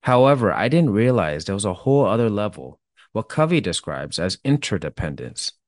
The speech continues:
Looking back through adult eyes, I see that none of my significant accomplishments were just my own,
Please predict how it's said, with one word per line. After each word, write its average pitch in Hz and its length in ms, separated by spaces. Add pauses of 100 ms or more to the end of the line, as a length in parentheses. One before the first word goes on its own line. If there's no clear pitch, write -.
(360)
Looking 135 360
back 95 420
through 98 220
adult 87 380
eyes, 69 500
I 113 140
see 151 180
that 143 200
none 120 260
of 151 140
my 104 140
significant 92 640
accomplishments 85 840
were 85 140
just 90 400
my 82 140
own, 76 400